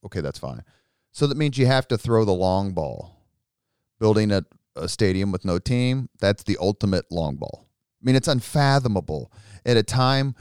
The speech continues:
where the Ballard administration, and you were behind this, and I just recently had to defend it in the Star less than a year ago,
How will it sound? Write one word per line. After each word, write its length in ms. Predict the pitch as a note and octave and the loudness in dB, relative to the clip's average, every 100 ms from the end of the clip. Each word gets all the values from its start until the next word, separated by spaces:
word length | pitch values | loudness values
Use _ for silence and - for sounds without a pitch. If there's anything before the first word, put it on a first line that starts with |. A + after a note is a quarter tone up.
| A2 - | -14 -6
where 200 | B2 A#2 | -2 0
the 120 | G#2 | -2
Ballard 640 | F#2+ A2+ B2 B2 A#2 G#2+ - | 0 2 2 2 0 -4 -8
administration, 840 | G#2 A2 G#2 - G#2+ G#2 - A2 - | -4 -2 -2 0 2 2 0 -6 -4
and 160 | G2 F2 | -4 -2
you 160 | G2 | -2
were 140 | B2 C3+ _ _ - | -2 -4 _ _ -8
behind 340 | G#2+ G#2 F2 | -4 -2 -2
this, 380 | E2 F2+ - - _ _ _ _ _ F2 | -4 -6 -8 -12 _ _ _ _ _ -8
and 120 | E2+ | -4
I 120 | G2+ | -2
just 180 | G#2+ - | -2 -2
recently 460 | G#2 A2+ A#2+ A#2 | -2 -2 0 0
had 180 | A#2 A#2 | 2 2
to 80 | A#2 | 0
defend 380 | A2 - C#3 A#2 | -2 -2 -2 0
it 100 | G#2 | 0
in 120 | G#2+ | 0
the 80 | G#2 | -2
Star 500 | - B2 A2+ E2+ G2 | 0 0 2 2 0
less 240 | F2+ G#2 | -2 -2
than 140 | - B2 | -2 -2
a 40 | |
year 280 | B2+ C#3 C3 | 0 0 0
ago, 420 | D#2+ D#2 D#2 G2+ | -2 -4 -4 -6